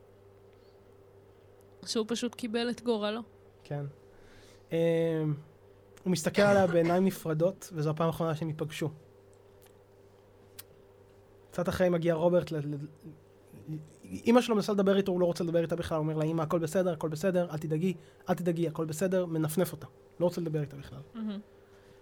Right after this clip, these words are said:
Speaker 2: אח שלו רוברט בא, והם מדברים קצת על התינוקת החדשה רייצ'ל, ועל הפצעים שיש לו, והם יושבים ומנהלים שיחה, ומתישהו רוברט מסתכל אלי לתוך העיניים, כאילו, יושב ומסתכל עליו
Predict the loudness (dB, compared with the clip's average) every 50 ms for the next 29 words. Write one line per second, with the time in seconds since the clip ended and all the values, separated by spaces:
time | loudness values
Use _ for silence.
0 | -16 -10 -8 -4 0 4 6 6 6 6 6 4 4 2 0 0 0 2 4 4
1 | 4 2 0 -2 -2 -2 -2 -2 -2 -2 -2 -2 -2 -4 -4 -6 -6 -4 -6 -6
2 | -4 -4 -4 -4 -4 -6 -8 -8 -8 -8 -6 -6 -6 -6 -6 -6 -4 -4 -4 -4
3 | -4 -4 -4 -2 -2 -2 -2 -2 -4 -4 -4 -4 -4 -6 -6 -8 -10 -8 -6 -4
4 | -2 -2 -2 0 0 0 0 -2 -4 -4 -4 -2 -2 -4 -4 -6 -6 -6 -6 -6
5 | -8 -12 -18 -20 -20 -20 -18 -12 -8 -8 -6 -6 -4 -2 0 2 2 2 2 0
6 | 0 -2 -4 -4 -8 -8 -6 -6 -6 -4 -4 -6 -4 -2 -2 -2 -2 -2 -2 -2
7 | -2 -2 0 0 0 0 0 -2 -4 -6 -8 -14 -20 -20 -20 -20 -20 -20 -20 -20
8 | -20 -20 -20 -20 -20 -20 -20 -20 -20 -20 -20 -20 -20 -20 -20 -20 -20 -20 -20 -20
9 | -20 -14 -10 -6 -6 -4 -4 -4 -4 0 2 2 4 4 4 4 2 2 0 -4
10 | -8 -8 -6 -6 -4 -4 -4 -2 -2 -2 -2 -4 -4 -6 -8 -14 -20 -16 -12 -12
11 | -12 -12 -12 -18 -20 -20 -20 -20 -20 -20 -20 -20 -20 -20 -20 -20 -20 -20 -20 -20
12 | -20 -14 -10 -10 -10 -10 -12 -20 -20 -20 -20 -20 -20 -20 -20 -20 -14 -8 -2 0
13 | 2 2 4 2 2 0 0 2 4 6 6 6 4 2